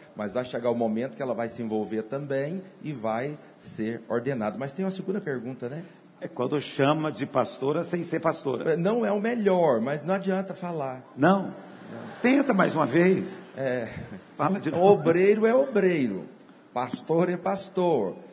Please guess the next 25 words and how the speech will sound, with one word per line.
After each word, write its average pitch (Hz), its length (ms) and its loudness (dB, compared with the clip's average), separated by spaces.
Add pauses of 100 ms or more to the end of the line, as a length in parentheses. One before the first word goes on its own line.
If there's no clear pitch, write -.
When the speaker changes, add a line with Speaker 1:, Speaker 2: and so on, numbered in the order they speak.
(180)
Speaker 1:
né? 143 140 -2
Esposa 160 580 0
de 131 100 -4
pastor 127 540 -2
é 180 60 -2
esposa 160 440 -6
de 165 120 -10
pastor, 156 640 -2 (360)
né? 131 400 -4
E 113 60 -8
vou 139 120 -10
fazer 175 180 0
uma 165 80 4
pergunta 127 320 2
pra 123 120 0
você, 120 220 -2
pra 151 120 -6
você 151 240 -4
entender. 139 520 -6 (220)
Esposa 165 420 -4
de 139 120 -6
médico 147 400 -6
é - 20 0
o 139 60 -2
quê? 98 280 -6